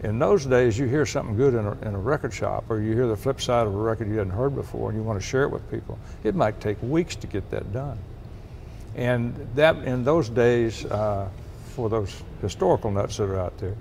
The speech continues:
uh, each college sort of had its own dance because they didn't have any communication.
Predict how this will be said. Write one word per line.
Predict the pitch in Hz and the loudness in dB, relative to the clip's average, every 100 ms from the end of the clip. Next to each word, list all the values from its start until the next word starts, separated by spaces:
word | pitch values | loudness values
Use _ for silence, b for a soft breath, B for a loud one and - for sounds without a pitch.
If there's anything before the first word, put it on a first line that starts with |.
| B B B B B B | B B B B B B
uh, | 139 127 120 113 - | 6 8 8 4 4
each | 170 190 - | 2 2 -4
college | - - 156 113 95 101 | -4 2 4 4 2 -2
sort | - - 165 143 | -10 -2 2 4
of | |
had | 120 127 | 4 4
its | 110 - | 2 0
own | 120 123 113 | 0 0 0
dance | 147 156 120 - | 0 -2 -4 -8
because | 123 - 107 | -8 -4 -2
they | 113 | 0
didn't | 117 107 | 0 0
have | 120 | 0
any | 107 | -2
communication. | 104 113 110 104 123 156 - | -2 -4 -2 -2 0 -2 -4